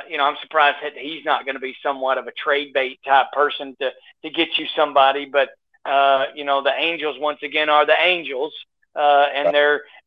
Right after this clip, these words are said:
Speaker 1: fifteen games out of first place, uh, and not doing very well. And they've got probably the two best players, uh, that you could find in Shohei Ohtani, who's gonna get double duty in the All-Star game in Mike Trout.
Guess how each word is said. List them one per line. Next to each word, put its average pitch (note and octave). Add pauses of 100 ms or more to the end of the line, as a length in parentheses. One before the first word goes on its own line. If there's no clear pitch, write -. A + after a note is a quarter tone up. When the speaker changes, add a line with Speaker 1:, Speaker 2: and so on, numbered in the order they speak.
(120)
Speaker 1:
fifteen E3
games D#3
out D3
of C#3
first D3+
place, D3+ (480)
uh, C#3
and D3
not D3
doing D3+
very C#3+
well. D3
And C#3
they've C#3
got D3
probably C#3+
the C3 (120)
two D#3+ (100)
best D#3 (180)
players, C#3+ (560)
uh, C3+
that C#3+
you D3
could D3
find D#3+
in C3+
Shohei C#3+
Ohtani, D3
who's C3+ (400)
gonna D3+
get C#3+
double D3+
duty D3 (260)
in D3
the C#3+
All-Star D#3
game D3
in C#3+
Mike D3+
Trout. E3+